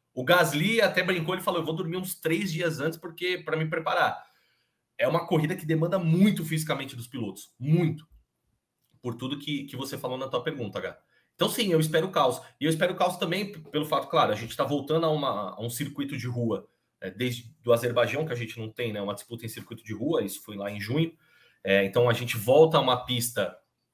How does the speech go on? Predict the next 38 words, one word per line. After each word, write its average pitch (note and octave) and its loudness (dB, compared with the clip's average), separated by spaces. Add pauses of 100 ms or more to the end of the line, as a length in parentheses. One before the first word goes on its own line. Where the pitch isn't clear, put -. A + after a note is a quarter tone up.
(320)
mais B2+ 0
sinuosa D3+ 4
no B2+ -4
seu C3 -4
miolo, D3 0
mais B2 0
estreita. E3 -2 (760)
E F3 0
assim, F3+ 0 (140)
é, A2 -2
com F#3+ -4
questão D#3+ -4
da G3+ -6
temperatura, F#3+ -4
com C#3 -6
a C#3+ -6
questão D#3+ -4
da E3+ -4
chuva, C3 -4
com D3 -10
a D3+ -8
questão D3+ -6 (100)
das C3 2
ondulações, G3+ 2
que - -2
aí C#3+ 0
a D3 0
gente D3 -8
falou C#3+ -4
no D3 -10
começo C#3+ -10
do - -14
programa, B2 -4
que - -20
o - -20
Toto C3 -12
Wolff C#3 -6
apontou, D3 -4